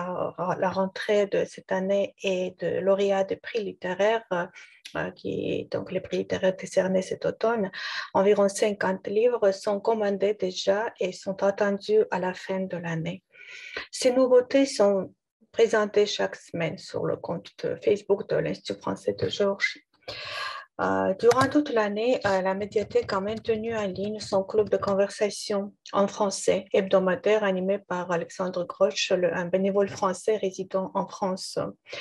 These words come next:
En partenariat avec l'École française du Caucase, les ateliers de, de la bande dessinée en ligne ont été organisés pour les élèves. Et donc, la médiathèque a mis en place plusieurs événements littéraires en ligne.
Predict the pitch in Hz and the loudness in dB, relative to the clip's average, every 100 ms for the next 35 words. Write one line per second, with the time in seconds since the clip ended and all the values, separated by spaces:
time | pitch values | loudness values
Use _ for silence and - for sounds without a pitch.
0 | - - - - - 214 208 240 226 254 | -10 -10 -10 -10 -2 0 0 0 -2 0
1 | 254 247 254 226 214 202 220 220 226 - | 2 4 6 6 4 4 4 6 4 4
2 | 214 208 208 202 - - 185 - 202 208 | -4 0 2 0 -2 -2 0 2 0 2
3 | 202 190 196 190 202 196 214 220 190 180 | 0 2 2 2 0 2 4 4 4 4
4 | 180 175 - - 180 - - - - 180 | 2 0 -4 -6 -4 -2 -4 -6 -8 -8
5 | 185 - 180 - 190 185 214 196 190 214 | -8 -6 -6 -4 -2 0 2 2 2 -2
6 | 233 220 202 202 - 220 202 202 196 190 | -2 -4 0 0 2 2 2 2 0 0
7 | 190 214 208 196 190 180 180 175 165 165 | -2 0 2 2 2 0 2 2 2 -2
8 | - - - _ _ _ _ - _ _ | -6 -20 -20 _ _ _ _ -20 _ _
9 | - _ 247 262 285 240 214 214 190 180 | -20 _ 4 6 4 2 0 0 -2 -2
10 | - 185 202 220 - 175 185 190 196 185 | -2 -2 0 0 0 -6 -6 -6 -6 -6
11 | - 202 214 - 240 220 208 202 190 190 | -4 -2 -2 -2 2 2 4 2 2 2
12 | 190 185 196 - 208 196 214 202 196 - | 0 0 -4 0 0 0 -2 -2 -6 -6
13 | 185 190 202 190 | -8 -4 -4 -4